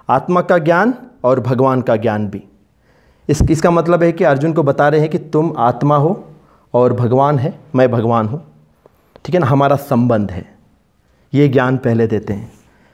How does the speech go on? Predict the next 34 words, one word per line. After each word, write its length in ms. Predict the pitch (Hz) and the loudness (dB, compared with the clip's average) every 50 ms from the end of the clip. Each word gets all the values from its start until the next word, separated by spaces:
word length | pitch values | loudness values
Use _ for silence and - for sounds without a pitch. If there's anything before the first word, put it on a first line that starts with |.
| _ _ _ _ _ _ _ _ _ | _ _ _ _ _ _ _ _ _
फिर 100 | - 180 | -2 -2
उसके 220 | 175 - - 247 | 0 2 4 2
बाद, 520 | 226 175 208 214 196 151 165 202 190 - - - - - _ _ _ _ _ _ _ _ _ _ _ - 226 - - 247 | 4 4 4 4 6 4 4 2 0 -4 -12 -20 -20 -20 _ _ _ _ _ _ _ _ _ _ _ -18 -16 -14 -8 -2
ये 220 | 156 175 226 247 | 0 2 4 4
ज्ञान 320 | 214 180 220 214 220 220 | 4 4 4 4 4 4
देने 200 | 185 208 202 196 | 2 2 2 2
के 120 | 180 196 170 | 0 0 0
बाद 200 | 151 180 185 170 | 0 0 0 2
अर्जुन 420 | 127 147 160 156 151 190 220 214 | 2 0 0 0 0 0 0 0
को 300 | 214 - 165 170 190 196 | -2 -2 -2 -2 -2 -4
भगवान 580 | 160 131 143 127 147 175 185 156 139 165 202 190 - - - - - _ _ - | -4 -2 -2 0 2 2 2 2 2 2 0 -2 -4 -10 -20 -20 -20 _ _ -8
धर्म 380 | 107 - 139 151 147 185 202 202 | -2 2 2 4 4 4 2 2
का 140 | 202 214 180 | 2 0 0
ज्ञान 300 | 143 156 143 131 131 127 | 0 0 -2 -2 -2 -2
भी 120 | 120 120 | -2 -2
देते 280 | 110 110 98 - - 98 | -4 -4 -6 -8 -10 -14
हैं, 220 | 92 - - _ _ _ _ _ _ _ _ _ - 131 | -14 -14 -18 _ _ _ _ _ _ _ _ _ -6 -2
धर्मशास्त्र 680 | 113 160 196 214 254 254 - 220 196 190 - - 151 147 | 2 4 4 4 4 4 4 4 2 2 0 -4 -8 -6
के 100 | 151 143 | -4 -4
बारे 220 | 127 117 110 110 | -2 -2 -4 -4
में 140 | 107 104 - | -8 -10 -12
बोलते 240 | - - - - - | -14 -16 -18 -20 -20
हैं। 60 | _ _ - - - - - - - | _ _ -20 -20 -20 -20 -14 -4 0
यही 580 | 147 143 147 185 220 226 240 240 247 254 247 233 | 0 2 4 6 6 6 6 4 2 2 2 0
जो 300 | 190 190 220 214 208 202 | 2 4 4 4 4 2
पॉइंट 480 | 208 - - 160 165 175 190 190 185 | -2 -6 -4 -4 -2 0 -2 -2 0
है 240 | 165 180 170 127 107 | 0 -2 -2 -2 -2
धर्म 360 | - 131 160 180 208 220 214 | 0 2 4 4 4 4 4
के 160 | 208 220 185 147 | 2 2 0 0
बारे 260 | 131 135 123 113 110 | 2 2 0 0 -2
में। 140 | 110 110 - - _ _ _ _ _ _ _ _ _ _ _ - - - - - - - - - - - - | -4 -8 -12 -16 _ _ _ _ _ _ _ _ _ _ _ -20 -20 -20 -20 -20 -20 -20 -20 -20 -8 -2 0
अर्जुन 380 | 147 165 160 151 202 240 240 | 2 2 2 2 0 0 2
कौन 260 | 240 226 214 220 220 | 2 2 2 2 2
था? 320 | 220 240 - - - - | 0 0 -2 -2 -6 -18